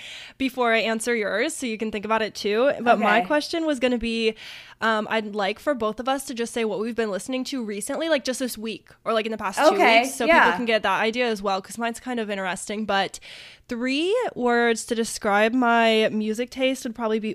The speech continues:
Speaker 1: ooh, this is really
Speaker 2: Do you want me to
Speaker 1: hard.
Speaker 2: go? Because I have mine.
Speaker 1: Yes, yes, do yours.
Speaker 2: Mine's four words, I
Speaker 1: Okay.
Speaker 2: guess. Sad
Speaker 1: Okay.
Speaker 2: girl hype songs.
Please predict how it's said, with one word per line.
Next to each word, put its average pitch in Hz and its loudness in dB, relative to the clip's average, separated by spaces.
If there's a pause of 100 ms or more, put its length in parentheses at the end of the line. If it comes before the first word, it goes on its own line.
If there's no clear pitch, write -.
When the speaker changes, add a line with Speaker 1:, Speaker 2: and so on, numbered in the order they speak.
Speaker 1:
ooh, 240 2
this 233 0
is 277 -6
really 214 -2
Speaker 2:
Do 208 -4
you 285 6
want 294 4
me 285 2
to 294 8
Speaker 1:
hard. 311 6
Speaker 2:
go? 247 6
Because 277 0
I 240 6
have 220 2
mine. 180 0
Speaker 1:
Yes, 294 4 (140)
yes, 226 2
do 262 -2
yours. 240 0
Speaker 2:
Mine's 370 6
four 254 2
words, - -14 (220)
I 247 2
Speaker 1:
Okay. 233 6
Speaker 2:
guess. 190 0 (160)
Sad 311 8
Speaker 1:
Okay. - 0
Speaker 2:
girl 277 4
hype 233 2
songs. 185 -8